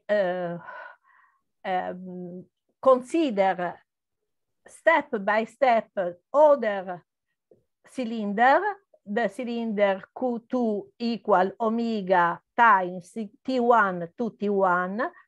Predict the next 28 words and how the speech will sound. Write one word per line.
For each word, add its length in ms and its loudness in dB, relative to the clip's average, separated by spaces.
Q 140 0
three 560 -8
equal 560 -2
omega 800 -4
times 560 0
two 240 -6
T 100 -6
one, 480 0
three 180 -8
T 160 -10
one, 520 -2
and 320 -2
so 200 0
on, 360 0
covering 720 2
in 180 -8
such 340 -2
a 40 -6
way 640 -2
the 220 -4
whole 380 -4
cylinder 880 -4
Q 240 -4
T, 300 -4
we 160 2
prove 460 0
the 580 2
boundedness 1080 -2